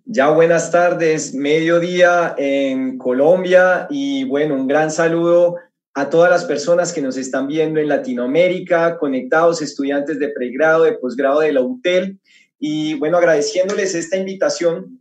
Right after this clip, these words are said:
para compartir con ustedes el día de hoy un tema de gran interés, los hábitos y cómo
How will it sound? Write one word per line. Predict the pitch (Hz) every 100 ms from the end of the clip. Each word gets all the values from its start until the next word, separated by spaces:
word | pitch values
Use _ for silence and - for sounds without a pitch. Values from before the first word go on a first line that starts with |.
| _ _
para | 180 185 143
compartir | 143 143 139 139 151 -
con | 170 156
ustedes | 143 170 170 170 165 -
el | 151 139
día | 156 190 190
de | 170
hoy | 156 160 170 165 _ _ -
un | 165
tema | 170 165 165 165
de | 139
gran | 135 131
interés, | 139 131 123 117 113
los | 156 170 - -
hábitos | 160 175 170 180 170 -
y | 147
cómo | - 196 196 208 214